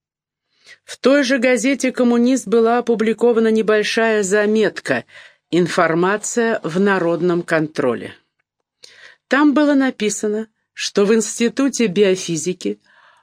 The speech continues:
выявлены грубые нарушения финансовой дисциплины по вине Третьяка, государству нанесен ущерб в особо крупных размерах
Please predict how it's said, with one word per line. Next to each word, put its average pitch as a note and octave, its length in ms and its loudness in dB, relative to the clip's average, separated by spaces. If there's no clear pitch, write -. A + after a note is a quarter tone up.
выявлены C4 1000 2
грубые A#3 640 0
нарушения B3+ 840 0
финансовой A3 920 -2
дисциплины G#3+ 1040 -2
по C#4 140 2
вине F#3 580 2
Третьяка, F3+ 880 -2
государству A3+ 840 0
нанесен F3+ 720 0
ущерб B3 640 -2
в D3 140 -2
особо B3+ 640 0
крупных F3 720 -2
размерах D3 1040 -2